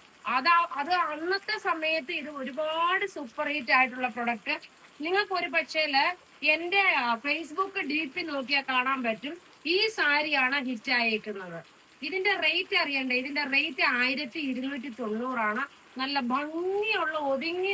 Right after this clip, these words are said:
നിൽക്കുന്ന, rich and elegant ആയിട്ടുള്ള സാരി എന്ന് വെച്ചാൽ നല്ല rich and elegant ആയിട്ടുള്ള സാരി. നോക്കി,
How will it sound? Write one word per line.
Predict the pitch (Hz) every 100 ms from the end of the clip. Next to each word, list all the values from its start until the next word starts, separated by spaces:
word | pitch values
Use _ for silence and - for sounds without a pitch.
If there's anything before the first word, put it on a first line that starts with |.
| 339
നിൽക്കുന്ന, | 247 247 254 277 320 - - - 269
rich | 349 - - - 440 427
and | 381 302
elegant | 277 277 285 285
ആയിട്ടുള്ള | 277 254 247 226 226
സാരി | 226 220 226 254
എന്ന് | 233
വെച്ചാൽ | 214 294 320 - - 262
നല്ല | 269 277 262
rich | 247 - - 339
and | 294 247
elegant | 240 240 247
ആയിട്ടുള്ള | 247 220 220 220
സാരി. | 214 220
നോക്കി, | 240 285